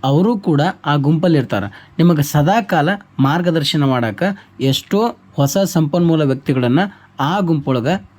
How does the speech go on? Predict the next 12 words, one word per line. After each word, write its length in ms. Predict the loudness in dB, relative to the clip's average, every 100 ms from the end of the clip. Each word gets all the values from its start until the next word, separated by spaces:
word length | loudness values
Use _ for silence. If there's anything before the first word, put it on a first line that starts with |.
| _
ಆ್ಯಡ್ 180 | -6 0
ಮಾಡಿರ್ತಾರೆ. 680 | 2 0 -4 -6 -8 -12 -2
ಈ 200 | 2 2
ಟ್ರೈನಿಂಗ್ 580 | 2 2 4 4 2 2
ಟೈಮ್ನೊಳಗೆ 680 | 0 2 2 2 0 -2 -4 -4 0
ನಿಮ್ಗೆ 680 | 2 2 0 -4 -4 0
ಎಷ್ಟು 280 | 0 0 0
ನಾಲೆಜ್ 500 | 2 2 2 2 0 -6 -4
ಆಗೈತಿ 640 | 0 2 2 2 0 0 -4
ಅನ್ನೋದನ್ನು 520 | 0 2 2 0 -4 -4
ಪರೀಕ್ಷೆ 440 | -2 -2 0 2
ಮಾಡೋಕೆ 720 | 2 0 -4 -4 -6 -8 -20